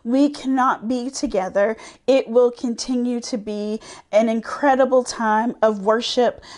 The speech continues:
of praise, and thanksgiving that the Christ child has come and will come again. So join us on, uh, Christmas Eve at six thirty P M live on our,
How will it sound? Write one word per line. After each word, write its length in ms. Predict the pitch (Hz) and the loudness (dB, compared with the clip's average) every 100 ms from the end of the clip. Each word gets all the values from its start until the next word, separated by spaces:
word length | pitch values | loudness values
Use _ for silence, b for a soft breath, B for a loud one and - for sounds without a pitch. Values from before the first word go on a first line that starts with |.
| B | B
of 220 | 208 196 - | -2 -2 -8
praise, 640 | - 240 226 233 226 - | 0 2 4 2 -2 -4
and 240 | 214 214 190 | -4 -2 0
thanksgiving 760 | 240 226 - - 208 202 208 233 B B | 0 0 -2 -2 -2 0 -2 -4 B B
that 180 | 233 220 | 0 2
the 80 | 233 | 0
Christ 480 | - 262 254 262 - | -2 0 2 0 -2
child 340 | 269 220 208 | 2 2 2
has 460 | 233 269 269 269 269 | 0 0 2 0 -2
come 500 | - 226 214 208 214 B B B 233 | -10 -6 -4 -4 -8 B B B 0
and 320 | 226 226 214 | 2 2 4
will 320 | 226 233 240 | 4 2 -2
come 480 | - 247 220 214 226 - | -6 -4 -4 -2 -4 -2
again. 640 | 214 185 175 175 208 190 _ B B B B B | -2 -2 -6 -6 -8 -14 _ B B B B B
So 520 | - 330 262 277 277 - | -2 2 4 4 2 -2
join 280 | 233 269 302 | 2 4 6
us 260 | 349 349 - - | 4 2 -6 -2
on, 460 | 240 247 240 247 277 B B - | 2 4 4 2 -2 B B 0
uh, 140 | 233 | 0
Christmas 480 | 226 285 285 302 294 | 2 -2 2 0 0
Eve 220 | 240 240 | -2 0
at 140 | 214 - | -2 0
six 240 | 269 262 | -2 0
thirty 320 | 269 262 277 | 2 2 0
P 340 | 277 294 269 220 | -2 -2 0 0
M 220 | 202 220 | -2 -4
live 540 | 220 220 226 254 277 - B B | 0 2 4 4 2 -2 B B
on 460 | 247 240 240 247 247 - | 2 2 2 0 -2 -4
our, 480 | 220 220 220 226 | 0 2 0 -2